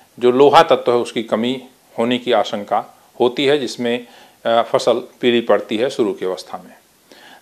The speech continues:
धान की सीधी बिजाई की खेती अगर करना है तो उसमें क्या-क्या सावधानियां हमें बरतनी चाहिए, इसके बारे में थोड़ी सी जानकारी मैं आपको देना चाहता हूं। पहली बात,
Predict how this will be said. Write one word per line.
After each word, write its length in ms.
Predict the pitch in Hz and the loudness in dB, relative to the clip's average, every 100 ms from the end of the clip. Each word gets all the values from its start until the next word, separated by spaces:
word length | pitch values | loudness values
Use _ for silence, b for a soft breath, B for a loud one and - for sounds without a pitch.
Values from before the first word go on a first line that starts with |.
| 131 | 4
धान 200 | 135 170 | 6 6
की 120 | 185 | 2
सीधी 260 | - 160 165 | 2 4 2
बिजाई 400 | 147 143 151 156 | 6 6 6 2
की 160 | 135 | -6
खेती 320 | 123 135 135 | 0 0 2
अगर 180 | 139 131 | 2 2
करना 380 | - 117 123 135 | 2 0 2 2
है 260 | 123 139 143 B B | 0 -2 -8 B B
तो 60 | 127 | -6
उसमें 260 | 123 127 123 | -4 -4 2
क्या-क्या 320 | 123 123 117 | 2 2 0
सावधानियां 640 | - 104 107 110 123 131 127 | 2 0 0 -4 -4 -4 -6
हमें 240 | 113 110 | -6 -4
बरतनी 340 | 104 104 123 127 | -2 -4 -4 -6
चाहिए, 320 | 127 120 131 | -6 -4 -4
इसके 200 | 117 - | -4 -4
बारे 160 | 107 120 | -2 -2
में 100 | 123 | -4
थोड़ी 240 | 156 165 | -4 -2
सी 120 | - | -4
जानकारी 400 | 120 113 110 110 | -4 -2 -2 -2
मैं 120 | 117 | -2
आपको 220 | 110 107 95 | -4 -6 -8
देना 220 | 104 98 | -8 -8
चाहता 340 | - 117 135 | -6 -6 -4
हूं। 160 | 127 143 - b b b b - | -4 -6 -14 b b b b 4
पहली 220 | 147 170 | 6 8
बात, 420 | 165 151 165 - | 10 8 6 -2